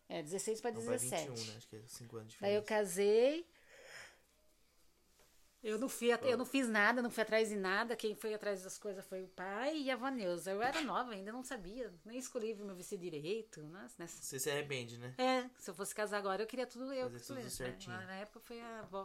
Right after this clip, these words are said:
Speaker 1: que escolheu tudo. Da, da San-, tia San também, foi a Vaneuza, parece. Sei lá.
Speaker 2: Teste. Só fazer teste.
Speaker 1: E daí... Daí no meu casamento, foi também... o pai vendeu a moto dele pra fazer a festa.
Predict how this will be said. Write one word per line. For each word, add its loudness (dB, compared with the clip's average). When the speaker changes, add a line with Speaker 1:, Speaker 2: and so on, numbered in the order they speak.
Speaker 1:
que -14
escolheu -10
tudo. -12
Da, 2
da 0
San-, -4
tia -4
San -2
também, -6
foi -8
a -6
Vaneuza, -10
parece. -12
Sei -10
lá. 4
Speaker 2:
Teste. 2
Só -12
fazer -16
teste. -20
Speaker 1:
E 0
daí... -2
Daí -4
no -6
meu -4
casamento, -4
foi -4
também... -6
o -6
pai 2
vendeu 0
a 6
moto 0
dele 2
pra -4
fazer -4
a -2
festa. -14